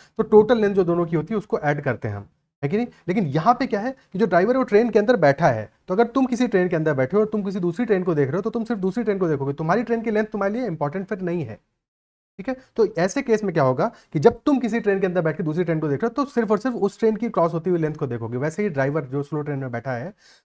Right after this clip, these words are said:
वो भी सिर्फ और सिर्फ जो फास्ट ट्रेन है उसको क्रॉस होता हुआ देखेगा। तो जो टोटल लेंथ ट्रेवल्ड होगी, वो फास्ट ट्रेन की लेंथ होगी।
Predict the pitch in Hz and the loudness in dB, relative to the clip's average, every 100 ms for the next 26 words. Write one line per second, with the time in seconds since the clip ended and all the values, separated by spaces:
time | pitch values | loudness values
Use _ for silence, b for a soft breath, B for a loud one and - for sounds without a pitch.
0 | - 185 233 - 190 175 220 214 160 196 | 2 4 4 0 -2 -2 -6 -4 -2 -2
1 | - 196 165 123 131 - _ _ _ _ | 0 -2 -2 -2 -6 -12 _ _ _ _
2 | _ _ _ - - 247 175 160 160 139 | _ _ _ -10 0 2 4 4 2 0
3 | 131 117 107 120 156 147 165 175 220 208 | 0 -2 -4 -6 -4 -4 -2 -2 -2 -2
4 | 190 - 165 180 233 160 151 175 B B | -4 0 2 4 4 2 0 -4 B B
5 | - 160 160 170 170 175 165 165 135 120 | -6 -2 2 2 2 -2 -2 0 -2 -2
6 | 113 | -8